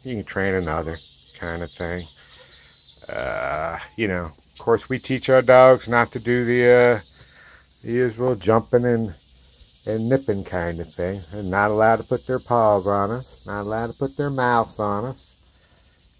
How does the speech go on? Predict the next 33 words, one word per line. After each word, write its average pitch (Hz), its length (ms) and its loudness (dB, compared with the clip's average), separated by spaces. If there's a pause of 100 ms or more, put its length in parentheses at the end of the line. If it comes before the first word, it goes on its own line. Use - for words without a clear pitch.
kind 101 240 -8
of 95 80 -12
thing. 110 380 -6 (640)
What's 139 180 4
that? 110 320 4 (400)
Is 113 140 -2
that 131 200 6
an 131 120 4
automatic 135 560 6
flop? 139 340 2
You 135 60 -6
put 135 180 -4
your 131 120 -4
mouth 131 320 2
on 135 180 0
me? 131 220 0 (640)
He's 101 100 -14
like, 85 300 -14
"You 82 160 -14 (100)
know 131 180 -10
it 139 100 -6
is, 147 220 -4
boss." 80 520 -12 (840)
So, - 440 -10 (680)
yeah, - 240 -20 (720)
I 95 120 -8
think - 320 -16
we 78 100 -14
can - 160 -20
probably 76 340 -12
find 78 480 -12 (1200)
a 98 60 -18 (100)
docile, 76 500 -12